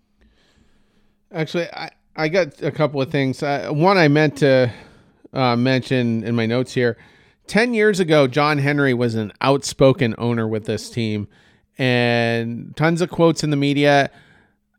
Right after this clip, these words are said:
The one thing I'll always remember from him is one day, it was in the summer of twenty twelve. That was the Bobby Valentine year. Not a ho-,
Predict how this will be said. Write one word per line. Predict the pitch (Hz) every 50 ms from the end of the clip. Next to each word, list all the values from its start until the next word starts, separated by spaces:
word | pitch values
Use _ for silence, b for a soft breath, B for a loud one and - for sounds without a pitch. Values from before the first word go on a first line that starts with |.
| _ _ _ _ _ _ _
The | - 151 151 160
one | 147 151 190 226 254 262 262
thing | 247 240 233
I'll | 208 180
always | 160 - 147 165 165 170 170 151 135
remember | 143 139 139 139 143 139 139 139 131 123 - - -
from | - 127 123 120
him | 123 135 127 123 123 120 117 117 120
is | - - 135 131 127 123 120 - -
one | 123 131 139 165 190 202 202 202
day, | 175 185 170 175 180 180 185 175
it | 143
was | 87 139 117 147
in | 151 147
the | 135 123
summer | - - - 156 147 151 156 156 147
of | 123 -
twenty | - - 151 151 151 151 143
twelve. | - - 143 139 139 139 139 135 131
That | 139 -
was | 117 95
the | 123 117
Bobby | 110 123 123 127 127 131 120
Valentine | 120 123 123 123 127 123 - 135 127 127 123 123
year. | 127 123 123 120
Not | 117 127 135 143 143
a | 131
ho-, | 135 143 131